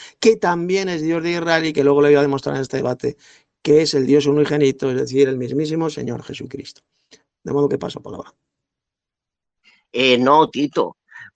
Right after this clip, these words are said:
Speaker 2: porque Deuteronomio capítulo seis, verso cuatro nos dice así: "Escucha, oh Israel,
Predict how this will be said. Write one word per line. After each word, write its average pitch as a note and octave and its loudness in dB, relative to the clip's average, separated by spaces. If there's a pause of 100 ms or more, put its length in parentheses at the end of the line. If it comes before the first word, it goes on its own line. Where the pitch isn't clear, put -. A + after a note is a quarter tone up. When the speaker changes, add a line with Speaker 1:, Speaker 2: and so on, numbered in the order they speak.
Speaker 2:
porque B2 2
Deuteronomio C3+ 2
capítulo C3+ 0
seis, B2 -2
verso A2+ -6
cuatro C#3 -2
nos A2+ -10
dice A#2+ -10
así: E3+ -10 (1040)
"Escucha, D3 2
oh C#3 2
Israel, A#2 -2